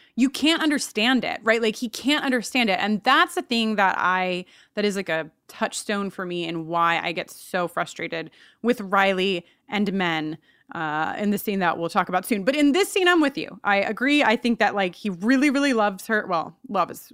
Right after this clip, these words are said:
maybe I'm getting ahead of myself, but he really, really likes her. He feels very strong feelings for her, and he's definitely just trying his hardest to, like, lay it all out on the table. So I agree with you, Jenny.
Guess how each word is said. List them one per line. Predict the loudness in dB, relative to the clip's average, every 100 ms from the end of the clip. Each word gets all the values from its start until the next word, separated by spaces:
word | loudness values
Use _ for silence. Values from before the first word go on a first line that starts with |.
| -8
maybe | -4 -2
I'm | -2
getting | -4 -4
ahead | -4 -4
of |
myself, | -4 -6 -2
but | 0
he |
really, | 0 2 4 4
really | 4 2 4
likes | 2 0 -2
her. | -2 -2 -10 _
He | -4
feels | 0 2 2
very | 0 -2
strong | 0 0 0
feelings | -2 -2 -2 -4
for | -4
her, | -2 0
and | 0 2
he's | 2 2
definitely | 0 0 -6 -4 -4
just | -4
trying | -6 -4 0 0
his | -2 -6
hardest | -2 0 0 -6 -12 _ -20 -8
to, | -2
like, | -2 -2
lay | -2 0
it | 2
all | 2
out | 2 0
on |
the | -6
table. | -10 -12 -12
So | -6 -2 0
I | 2
agree | 2 2 -4
with | -8 -12
you, | -12
Jenny. | -12 -12